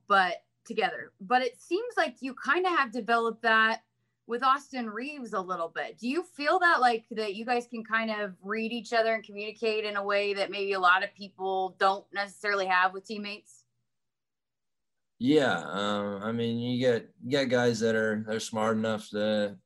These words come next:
Speaker 2: make, make plays. They can, uh, read each other and just play off each other well. And I think,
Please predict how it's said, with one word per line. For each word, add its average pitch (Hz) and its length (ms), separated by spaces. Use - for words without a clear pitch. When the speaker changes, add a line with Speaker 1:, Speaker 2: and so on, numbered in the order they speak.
Speaker 2:
make, 110 420
make 110 320
plays. 107 600
They 107 180
can, 104 320
uh, 95 440
read 110 200
each 110 180
other 107 260
and 104 280
just - 200
play 107 160
off 95 180
each 95 100
other 101 200
well. 98 340
And 90 160
I 92 140
think, 98 280